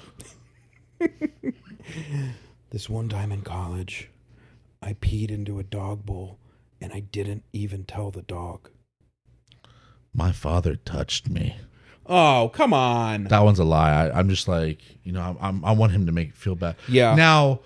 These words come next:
Speaker 2: I
Speaker 1: now
Speaker 2: want six hours of just fucked up, uh, uh, admissions on the way down. I wanna come off of, off of Lop Sang's back when I get down there, and, and, like, and as I'm seeing us approach base camp,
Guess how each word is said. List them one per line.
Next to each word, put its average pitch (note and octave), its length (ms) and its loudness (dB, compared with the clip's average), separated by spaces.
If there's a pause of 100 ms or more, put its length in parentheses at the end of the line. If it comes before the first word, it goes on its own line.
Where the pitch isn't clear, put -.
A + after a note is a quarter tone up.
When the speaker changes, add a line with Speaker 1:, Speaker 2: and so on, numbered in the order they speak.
(200)
Speaker 2:
I D3 180 8
Speaker 1:
now F#3+ 60 12
Speaker 2:
want G#3+ 200 10
six - 340 4
hours D#3+ 380 6
of C#3+ 120 2
just C3+ 240 2
fucked - 680 0
up, D3 280 2
uh, C#3 40 -2
uh, A#2 760 2
admissions A#2+ 840 -2 (460)
on C3 280 2
the B2 60 4
way A2+ 200 4
down. F#2 400 -8 (180)
I D3+ 120 6
wanna F#3+ 260 6
come F3 260 2
off D#3+ 220 2
of, C#3 280 0
off C3+ 200 2
of B2+ 140 0
Lop B2+ 300 2
Sang's B2 420 0
back A2+ 480 -4 (520)
when A#2 120 -2
I A#2+ 80 2
get B2 180 0
down A#2+ 300 0
there, C#3 180 2
and, A2 140 -2
and, G#2+ 200 -4
like, G#2 380 -4 (400)
and A#2+ 160 -2
as E3 240 6
I'm D#3+ 240 4
seeing D#3 580 2
us B2+ 300 -2
approach B2+ 540 -2
base B2+ 260 2
camp, E3 420 -2